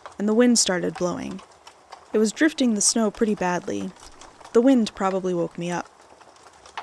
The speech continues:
I was laying there at probably one thirty in the morning when I heard somebody banging on the front door of the lodge. I was up on the second floor, so the owner of the lodge got there before I did.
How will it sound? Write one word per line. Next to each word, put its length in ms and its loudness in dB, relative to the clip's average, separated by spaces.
I 100 4
was 160 4
laying 260 6
there 220 -2
at 80 -6
probably 500 -4
one 440 -2
thirty 320 0
in 100 -2
the 60 -4
morning 440 -2
when 120 -6
I 100 -6
heard 260 -2
somebody 320 -2
banging 460 -4
on 100 -6
the 60 -8
front 260 -10
door 180 -4
of 80 -10
the 80 -8
lodge. 500 -8
I 80 2
was 100 6
up 140 4
on 80 0
the 80 -2
second 320 -4
floor, 280 -6
so 140 -8
the 140 -6
owner 240 -2
of 80 -4
the 80 -4
lodge 320 -6
got 160 -6
there 120 -4
before 340 -8
I 160 -6
did. 240 -12